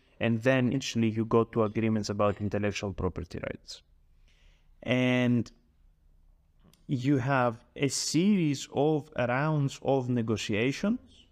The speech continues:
and they usually have the name of the place where the negotiations were mainly held. So the most important stuff that are more recent to us, that are more recent to us, there was the Tokyo round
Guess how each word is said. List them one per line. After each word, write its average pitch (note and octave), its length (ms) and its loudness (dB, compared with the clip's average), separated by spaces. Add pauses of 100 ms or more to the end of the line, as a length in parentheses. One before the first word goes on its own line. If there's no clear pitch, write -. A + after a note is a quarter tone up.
(340)
and C3+ 280 2
they C3 80 4
usually F3 680 0
have C#3+ 380 -2
the B2 120 0
name D#3 480 2
of B2 200 -4
the A#2+ 80 -2
place C#3 500 0
where B2+ 320 2
the A#2 140 -2
negotiations A#2 680 -2
were A2+ 120 0
mainly A2+ 380 2
held. F2+ 440 0 (380)
So A#2+ 240 2
the A#2 140 0
most C3+ 300 0
important B2 580 0
stuff - 400 -2 (840)
that B2 260 2
are A2+ 140 2
more A#2+ 240 0
recent C#3 380 -2
to A#2 100 2
us, B2 180 2
that A#2+ 180 0
are A2+ 120 0
more A#2+ 240 0
recent C#3 400 -2
to A#2 80 2
us, B2 260 0
there B2 140 0
was A2+ 260 0
the A#2 160 -4
Tokyo B2 600 0
round A2 480 0